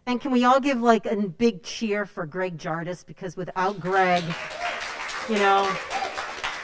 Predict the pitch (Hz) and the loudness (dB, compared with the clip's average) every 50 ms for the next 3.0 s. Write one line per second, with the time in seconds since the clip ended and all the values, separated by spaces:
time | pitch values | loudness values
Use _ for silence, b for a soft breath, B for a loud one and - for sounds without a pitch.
0 | - - - - - 254 269 277 269 - - - - - - - - - - - | -8 -8 -8 -6 2 4 6 6 4 2 -4 -8 -8 -8 -8 -8 -8 -8 -8 -8
1 | - - - - - - 302 349 359 - - 311 330 302 294 285 277 285 285 277 | -8 -8 -8 -8 -2 0 0 0 2 0 -2 -2 0 2 4 4 6 6 4 4
2 | - 285 277 233 - - 247 240 240 240 - - 233 214 208 190 185 180 180 | 2 -2 -4 -2 0 2 4 4 4 4 2 0 0 2 2 4 4 2 2